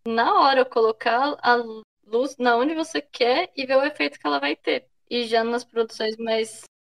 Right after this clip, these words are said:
live action, enfim, você não consegue ter tanto isso. Você até tem esse controle, mas é diferente. Então eu acho bem legal, pra, mais uma coisa que comprova o quanto ele realmente tem experiência, tem prática com as coisas que ele faz. Ele, ele realmente faz bem feito.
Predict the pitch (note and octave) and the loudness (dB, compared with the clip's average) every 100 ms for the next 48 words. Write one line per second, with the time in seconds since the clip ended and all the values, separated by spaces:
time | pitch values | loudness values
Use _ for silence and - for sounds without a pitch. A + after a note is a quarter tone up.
0 | _ G#3+ G#3+ G#3+ G#3+ G#3+ - A3 G#3+ A3 | _ 2 2 4 4 4 0 -4 -4 -6
1 | A3 A3+ A#3+ C#4 C#4 D#4+ D#4 C#4 C4+ C4+ | -6 -4 -4 -4 -2 -4 -2 -2 -2 -2
2 | G#3+ - G#3+ G#3 G3+ G#3+ A3+ - A#4 G4 | -4 -4 -6 -6 -6 -4 -2 -2 -2 -2
3 | D4+ B3 B3 A#3 A#3+ A#3+ B3 B3+ - C#4 | -4 -6 -6 -4 -2 2 2 0 -2 0
4 | A#3+ - - _ _ - F#3+ G#3+ A3 A3 | -2 -6 -14 _ _ -18 -2 2 2 0
5 | A3+ A3 A3+ A3 G#3 - A3+ A3 A3+ A3 | 0 2 2 2 2 2 2 4 2 -2
6 | A#3+ A#3+ A#3+ B3 - - A3 A3 A3 A3 | -2 -4 -4 -4 -6 -8 -4 0 2 2
7 | A3 - A3+ A3+ A#3+ A#3 A#3 A3+ A3+ A3+ | -2 -2 -4 -2 0 0 2 2 2 -4
8 | - B3 A#3 _ _ _ - A3 A#3+ C4 | -8 -8 -10 _ _ _ 2 4 4 0
9 | - A3+ G#3+ A3 - - G#3 - G#3+ G#3+ | 0 0 0 -2 -6 -6 -6 0 0 0
10 | G#3+ - G#3 - _ G#3 - G3+ G3+ G#3 | -2 -6 -8 -10 _ -8 -6 -6 -6 -8
11 | G#3+ - G3 G3 G3 - _ - G#3 G#3+ | -4 -2 -2 -2 -10 -14 _ -10 -2 -2
12 | G3+ G#3 - G#3+ G#3 G#3 G#3 A#3 - - | -2 -6 -2 0 0 -2 -4 -4 -10 -8
13 | G#3 F#3+ | -6 -6